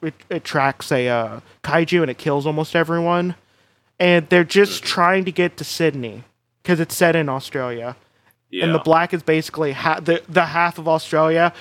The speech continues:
Speaker 1: where they put another wall in.
Speaker 2: Yeah.
Speaker 1: <clears throat> And, um, it's good. It's just good. The storytelling is, like, pretty interesting. They follow up on a lot of, uh,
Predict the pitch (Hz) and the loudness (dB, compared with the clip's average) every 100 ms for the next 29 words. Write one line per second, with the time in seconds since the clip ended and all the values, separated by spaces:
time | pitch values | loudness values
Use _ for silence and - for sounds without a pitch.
0 | - - 175 165 151 - - 147 151 180 | -16 2 4 4 2 -4 -8 -4 4 4
1 | 170 160 - 185 170 165 165 147 135 135 | 4 -2 0 2 4 4 4 2 0 -2
2 | 123 113 117 110 120 _ _ _ _ _ | -2 -2 -4 -6 -12 _ _ _ _ _
3 | _ _ _ _ _ _ _ - 95 82 | _ _ _ _ _ _ _ -10 -8 -4
4 | 202 202 226 196 175 170 156 - 180 170 | -2 -2 2 4 4 2 -2 -2 2 2
5 | 156 131 113 _ 196 202 - - 208 220 | 2 -4 -8 _ 4 4 2 2 6 6
6 | 190 - 180 - 208 - - _ - 190 | 4 -2 -2 -2 -6 -6 -12 _ 4 6
7 | 202 - 170 - 175 185 190 190 185 180 | 6 4 -4 0 2 2 2 2 2 0
8 | 160 165 156 - - _ 190 185 185 180 | 0 0 0 -8 -20 _ 2 4 4 4
9 | 185 180 - 190 180 170 170 160 - 170 | 2 2 2 0 0 2 0 0 2 4
10 | 175 175 175 170 175 156 151 160 147 131 | 6 4 2 0 0 -2 0 0 0 -2
11 | 135 123 113 | -4 -4 -6